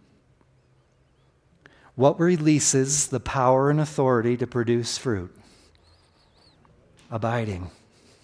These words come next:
That's it. Abiding. And it's a promise. You're gonna, I don't know if I've read it yet. We're gonna read it. I'm just gonna put it out there now. It's a promise. He says, "Abide,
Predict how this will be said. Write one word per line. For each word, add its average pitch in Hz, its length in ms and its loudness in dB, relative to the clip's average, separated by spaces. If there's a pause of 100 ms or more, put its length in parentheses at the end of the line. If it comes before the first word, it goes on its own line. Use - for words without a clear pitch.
(600)
That's - 200 -12
it. 110 160 -14 (500)
Abiding. 95 460 -8 (1900)
And 123 120 -4
it's 113 140 -8
a 113 40 -10
promise. 120 540 -2
You're 113 160 -4
gonna, 113 160 -4
I 117 60 -4
don't 123 160 0
know 123 100 0
if 113 140 -6
I've 113 140 -4
read 120 160 0
it 120 100 -4
yet. 127 240 -6 (280)
We're 110 100 -6
gonna 127 260 2
read 127 280 -2
it. 135 140 -2 (220)
I'm 120 100 -2
just 117 180 -4
gonna 120 180 0
put 139 200 -2
it 131 140 0
out 131 260 -4
there 139 220 -6
now. 135 400 -2 (320)
It's 139 200 -6
a 104 80 -8
promise. - 1120 -2 (1900)
He 147 160 -4
says, 131 380 0 (340)
"Abide, 139 1040 2